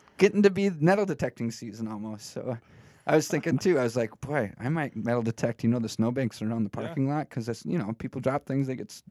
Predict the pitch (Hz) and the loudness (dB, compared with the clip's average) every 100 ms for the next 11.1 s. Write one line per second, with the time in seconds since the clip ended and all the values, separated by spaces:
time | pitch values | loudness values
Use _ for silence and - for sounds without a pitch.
0 | - 123 117 - 117 127 127 120 104 - | -10 -6 -6 -6 -6 -6 -2 -2 -4 -4
1 | 110 113 147 143 90 104 117 120 110 123 | -4 -2 -4 -4 -4 -4 -2 -2 -2 -6
2 | 117 110 104 92 - 110 123 127 160 165 | -6 -4 -4 -6 -4 0 2 2 0 -4
3 | - - - _ _ _ _ _ _ _ | -4 -10 -10 _ _ _ _ _ _ _
4 | - - - - 180 - - 269 254 _ | -8 -4 -2 -4 -14 -20 -12 -10 -10 _
5 | _ _ - 120 127 165 214 139 - 143 | _ _ -12 -10 -6 -4 -4 -6 -8 -4
6 | 165 - _ _ _ _ _ _ - 185 | -4 -8 _ _ _ _ _ _ 6 10
7 | 190 170 175 190 165 151 143 139 131 131 | 12 10 10 8 6 8 6 6 6 4
8 | 123 123 110 101 - _ _ _ _ _ | 2 2 2 0 -12 _ _ _ _ _
9 | _ - - 120 143 170 156 - 160 139 | _ -20 -16 -10 0 4 6 4 0 2
10 | 135 131 139 143 127 107 - 117 113 135 | 2 4 2 2 0 -2 -8 -8 -2 -2
11 | - | -4